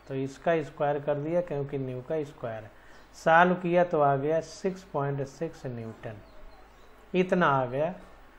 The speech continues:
ये <clears throat> डोरी में तनाव। अब देखिए, डोरी द्वारा सहन किया जा सकने वाला अधिकतम तनाव कितना है?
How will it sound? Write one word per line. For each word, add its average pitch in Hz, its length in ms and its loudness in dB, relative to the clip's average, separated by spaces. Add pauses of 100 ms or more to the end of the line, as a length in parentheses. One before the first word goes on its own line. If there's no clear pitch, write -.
(360)
ये 180 380 0 (380)
<clears throat> 147 400 2
डोरी 151 300 0
में 175 220 -2
तनाव। 127 420 -4 (3250)
अब 220 220 12
देखिए, 196 460 4
डोरी 180 480 4
द्वारा 190 300 8
सहन 180 420 2
किया 185 280 4
जा 175 180 6
सकने 175 380 0
वाला 170 340 6
अधिकतम 156 460 0
तनाव 175 340 2
कितना 208 420 -2
है? 127 200 -2